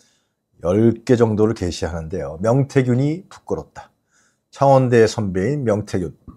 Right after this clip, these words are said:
부끄럽답니다. 뭐, 대자보, 뭐, 네, 대자보가 나오고 있습니다. 뉴스를 보면서 역사 왜곡 문제들이 너무 화가 나서 글을 썼다.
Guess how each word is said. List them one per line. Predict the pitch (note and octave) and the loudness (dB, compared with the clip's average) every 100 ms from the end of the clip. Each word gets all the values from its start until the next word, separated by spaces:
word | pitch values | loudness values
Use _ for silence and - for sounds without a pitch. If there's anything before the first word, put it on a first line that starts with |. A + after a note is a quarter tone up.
| _ - | _ -16
부끄럽답니다. | - C3+ G2+ - - - - - _ _ _ _ _ _ _ _ _ _ _ _ _ - - | -4 0 0 -4 -12 -14 -20 -20 _ _ _ _ _ _ _ _ _ _ _ _ _ -16 -10
뭐, | G2 F#2+ | -8 -6
대자보, | F#2+ F#2 E2 E2 | -4 -4 -6 -10
뭐, | D#2+ F2 | -12 -12
네, | E2 D2 - - | -12 -14 -18 -10
대자보가 | F#2 F#2+ E2+ | -4 -4 -4
나오고 | E2 D2+ D#2 D#2 | -6 -8 -10 -10
있습니다. | - E2+ D3 D3 - _ _ _ _ _ _ _ _ A2 | -14 -14 -16 -18 -20 _ _ _ _ _ _ _ _ -2
뉴스를 | A#2 C#3+ D3+ | 2 6 8
보면서 | D3 C#3+ C3 E3 | 8 6 8 8
역사 | C3 - C3+ B2 | 8 6 6 8
왜곡 | A#2 A2+ A2 | 8 6 2
문제들이 | G2+ F#2 F#2+ G#2 | -2 -2 -2 -2
너무 | A2 F#2 F#2 F2+ | -2 -2 -2 -6
화가 | F#2 F2 | -10 -10
나서 | E2+ D#2 G2+ | -10 -12 -14
글을 | - E2 D#2+ | -12 -14 -14
썼다. | D2+ - _ - - - | -20 -20 _ -20 -20 -20